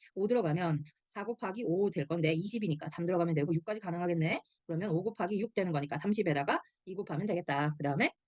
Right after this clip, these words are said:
얼마가 가능하려나? 가능한 거 없나 이제? 아,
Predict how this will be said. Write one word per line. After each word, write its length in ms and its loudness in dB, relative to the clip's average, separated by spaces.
얼마가 640 -2
가능하려나? 600 2
가능한 220 -2
거 80 -2
없나 180 2
이제? 200 -4
아, 260 -16